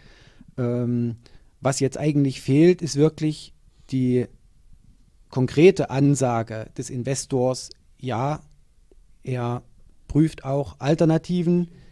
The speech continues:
für den Bebauungsplan. Äh, solche Alternativen wurden nur als Beispiele mal ganz grob entwickelt. Der Bebauungsplan, der auf dem Bild jetzt hier zu sehen ist, ist das Original von der Stadt Gera.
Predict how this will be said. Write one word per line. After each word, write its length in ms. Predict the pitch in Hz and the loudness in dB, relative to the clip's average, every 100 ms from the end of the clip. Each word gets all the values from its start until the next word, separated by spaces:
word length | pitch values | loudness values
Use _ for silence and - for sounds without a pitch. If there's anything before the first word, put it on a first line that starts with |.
| - - - - | -20 -20 -20 -14
für 180 | - 156 | -2 0
den 480 | 151 147 151 147 143 | 2 2 2 -2 -4
Bebauungsplan. 960 | 147 143 151 151 - - 143 143 147 139 - - - - | -2 0 2 2 -2 -2 -2 0 -2 -4 -16 -20 -20 -10
Äh, 280 | 147 131 131 | -2 0 0
solche 320 | 143 139 123 | 0 -4 -4
Alternativen 760 | 156 151 151 147 - 170 143 143 | -2 0 2 2 2 2 6 8
wurden 520 | 147 - 151 147 - - - - - - - | 6 6 4 4 0 -12 -20 -20 -20 -20 0
nur 160 | 156 165 | 6 8
als 180 | 160 - | 6 6
Beispiele 800 | 139 165 - 165 156 147 147 147 - | 8 8 6 6 8 10 8 6 -6
mal 380 | 147 143 147 147 - - - | 0 2 2 -2 -16 -8 2
ganz 260 | 165 - | 2 2
grob 240 | - 156 - | 4 4 4
entwickelt. 640 | 123 139 170 170 165 - - - - - | 2 2 6 6 6 0 -20 -20 -6 2
Der 100 | 139 | 4
Bebauungsplan, 760 | 123 147 175 170 - 165 160 | 4 6 8 6 4 4 4
der 140 | 156 143 | 4 0
auf 80 | - | -2
dem 160 | 147 | 0
Bild 380 | 139 160 160 - - | 2 2 2 -2 2
jetzt 220 | 165 - | 2 4
hier 140 | 180 | 0
zu 120 | - | 2
sehen 320 | 160 165 170 165 | 2 4 4 2
ist, 280 | 165 - - _ | -2 -6 -14 _
ist 200 | - 160 | -6 -4
das 120 | 151 - | -2 4
Original 420 | 151 143 147 151 | 6 6 4 4
von 140 | 143 | 2
der 80 | 131 | 0
Stadt 240 | - 127 | -2 -2
Gera. 480 | - 156 160 170 175 | 4 6 8 6 6